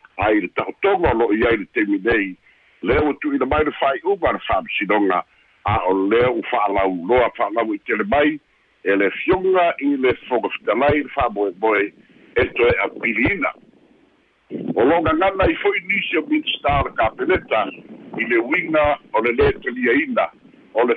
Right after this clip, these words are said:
fa'ai'uga pei o le tuuina mai. Ae o le atele se fa'asoa i le va'o manu e sagamanino ai fo'i lea vaega e uiga i le fa'ai'uga a le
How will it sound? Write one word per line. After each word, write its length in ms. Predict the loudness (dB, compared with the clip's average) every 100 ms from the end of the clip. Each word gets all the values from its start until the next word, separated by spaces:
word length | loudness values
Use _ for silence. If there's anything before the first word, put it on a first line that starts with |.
| 0
fa'ai'uga 520 | -2 -2 -4 -4 -4 -2
pei 160 | 0 0
o 40 | -4
le 120 | -14
tuuina 300 | -12 -10 -4
mai. 140 | -2 -2 -4 -16 -20 -20 -20 -14 -4
Ae 140 | 0 2
o 60 | 2
le 60 |
atele 480 | 0 -2 -2 0 0
se 100 | -4 -4
fa'asoa 540 | -2 -2 -2 0 2
i 20 |
le 80 | 0
va'o 320 | -2 0 0 -2
manu 260 | -6 -2 -2 -2 -8 -20 -20 -10
e 80 | -4 0
sagamanino 800 | 2 2 0 -2 0 0 2 2
ai 120 | 0 -2
fo'i 260 | -4 -2 -2
lea 200 | 0 0 0
vaega 420 | 0 2 0 -4 -12 -16 -20 -20 -14
e 120 | -2 0
uiga 520 | 0 0 0 2 2 0
i 60 | -4
le 80 | -8
fa'ai'uga 760 | -4 -2 -2 -4 -4 -2 0 0
a 80 |
le 80 | 0